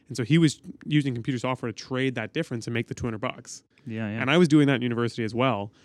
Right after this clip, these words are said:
Speaker 1: but he scaled it up, built a software, made it crazy, and obviously was making a fortune. Um, and then he started the F T X.
Speaker 2: Probably by leverage.
Speaker 1: Pro-, exactly, through
Speaker 2: Yeah.
Speaker 1: leverage, and he, he,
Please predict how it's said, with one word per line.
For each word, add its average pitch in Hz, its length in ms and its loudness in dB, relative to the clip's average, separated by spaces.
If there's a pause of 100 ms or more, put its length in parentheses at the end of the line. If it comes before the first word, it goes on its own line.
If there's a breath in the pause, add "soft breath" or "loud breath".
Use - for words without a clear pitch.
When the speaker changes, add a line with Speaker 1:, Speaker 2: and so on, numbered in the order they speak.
(140 soft breath)
Speaker 1:
but 123 120 -2
he 160 180 0
scaled 143 400 -2
it 117 80 -2
up, 113 180 -2
built 117 160 -4
a 110 40 -10
software, 113 360 -6
made 107 140 -8
it 104 80 -12
crazy, 147 640 0
and 113 100 -8
obviously 113 240 -6
was 110 140 -6
making 117 420 -4
a 117 60 -14
fortune. 151 500 -2 (480 soft breath)
Um, 107 380 0
and 110 100 -2
then 120 120 0
he 120 120 -2
started 113 280 -2
the 113 100 0
F 110 100 -6
T 117 140 -6
X. 113 40 -2
Speaker 2:
Probably 147 240 4
by 131 140 0
leverage. 117 460 -4 (560 soft breath)
Speaker 1:
Pro-, 143 220 4
exactly, 143 400 4
through 139 200 0
Speaker 2:
Yeah. 143 60 6
Speaker 1:
leverage, 120 300 4
and 123 140 0
he, 139 180 2
he, 131 420 -4